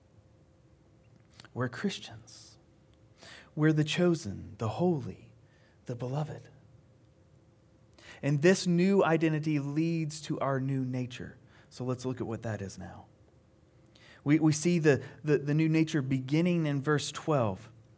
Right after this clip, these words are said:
And it, we see it includes a certain set of attributes, doesn't it? Compassionate hearts, kindness, humility,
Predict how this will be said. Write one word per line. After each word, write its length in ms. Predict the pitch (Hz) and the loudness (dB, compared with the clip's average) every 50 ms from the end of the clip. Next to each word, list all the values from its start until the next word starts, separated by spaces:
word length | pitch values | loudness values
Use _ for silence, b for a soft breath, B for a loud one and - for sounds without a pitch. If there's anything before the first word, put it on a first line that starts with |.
| _ b b b b b b | _ b b b b b b
And 160 | 160 165 160 156 - | -2 -2 -2 0 0
it, 180 | 165 160 160 | -2 -2 0
we 120 | 165 151 143 | 2 0 2
see 160 | - 220 196 | 4 4 4
it 80 | 170 - | 4 4
includes 560 | 151 147 135 - - 202 220 196 165 143 139 | 4 0 0 0 2 4 6 6 6 4 4
a 60 | 131 | 0
certain 460 | - 185 175 - 160 147 131 117 113 b b b b b b b b | 0 0 0 0 0 -2 -2 -2 -4 b b b b b b b b
set 260 | - - - 170 165 | -4 2 4 6 6
of 120 | 139 113 | 6 6
attributes, 560 | 127 180 220 - - 104 104 101 87 - - - | 6 4 4 4 -2 -6 -4 -6 -8 -10 -6 -2
doesn't 260 | 151 160 151 113 87 | -2 0 0 -2 -4
it? 120 | 82 - - - - - - - - _ _ _ b b b b b b b | -8 -10 -14 -20 -20 -20 -20 -20 -20 _ _ _ b b b b b b b
Compassionate 600 | 165 151 147 - 202 196 190 - 190 170 160 147 | -2 0 4 8 8 8 8 8 4 4 4 4
hearts, 540 | 131 185 208 160 117 107 - - - - - - - - | 8 10 10 10 8 4 -2 -10 -12 -14 -14 -18 -16 -8
kindness, 600 | - - 190 202 202 190 165 117 110 110 - - - | 0 4 4 6 6 6 4 4 2 0 -2 -8 -10
humility, 600 | - - 175 165 170 202 202 180 143 123 110 | -6 0 2 4 6 6 6 6 6 4 2